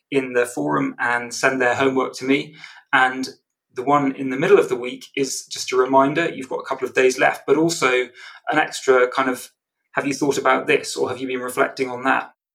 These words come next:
It keeps people engaged and very clear on what to do. And, and it means that all I have to do is the important work of when they send me their homework, I can reply to that.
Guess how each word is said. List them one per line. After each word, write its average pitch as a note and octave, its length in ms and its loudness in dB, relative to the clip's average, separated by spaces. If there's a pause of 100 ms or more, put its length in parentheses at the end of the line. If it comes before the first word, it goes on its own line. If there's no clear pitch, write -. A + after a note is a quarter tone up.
(140)
It C3 140 -10
keeps - 240 -6
people C3+ 460 -2
engaged C#3 720 -2 (440)
and B2+ 220 0
very B2+ 140 2
clear C3+ 280 6
on C3 120 -2
what - 160 -8
to - 120 -12
do. E3 440 2
And, C3+ 420 2
and C#3 100 -2
it C3+ 80 -2
means D3 260 -2
that - 200 -2 (160)
all D#3 220 6
I D3 100 6
have C#3 200 0
to - 100 -10
do B2+ 320 0 (100)
is C3 560 4
the C3 80 -4
important D3 420 2
work C3 380 4
of B2+ 220 2
when C#3 180 4
they C3+ 80 2
send C3+ 220 2
me C3 80 0
their B2 160 2
homework, B2+ 520 0
I B2+ 100 -6
can B2 120 -6
reply B2 280 4
to B2 120 -6
that. A#2 220 2